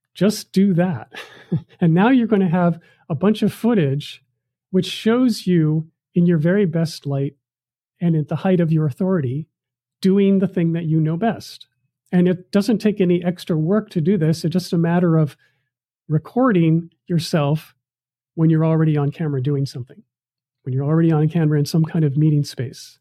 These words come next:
Then you can take that footage, you can hand it off to somebody who knows how to do editing really well. Don't do this yourself. Don't even think about doing it yourself. And get an editor to cut it up into little short one-minute clips. And then you can have that posted and scheduled.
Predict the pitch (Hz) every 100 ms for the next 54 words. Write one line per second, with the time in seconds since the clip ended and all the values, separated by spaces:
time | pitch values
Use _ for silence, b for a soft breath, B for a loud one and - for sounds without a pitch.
0 | _ _ _ _ - 220 247 208 214 269
1 | 185 170 175 156 156 170 170 156 214 240
2 | 226 190 220 - - 170 180 160 165 165
3 | 165 190 190 180 160 170 170 208 202 156
4 | 151 151 139 127 110 147 - _ _ _
5 | 180 262 233 226 175 175 165 - 139 160
6 | 208 247 269 240 302 - 220 175 175 156
7 | 160 147 151 147 165 - _ _ _ _
8 | 180 202 233 208 240 233 170 156 190 _
9 | _ _ 180 208 208 214 214 175 170 190
10 | 196 190 175 175 175 _ _ - 165 175
11 | 160 147 - 240 233 - - _ _ _
12 | _ _ _ _ _ _ - 175 170 160
13 | 160 165 170 156 139 - 156 - 139 147
14 | - 139 135 139 135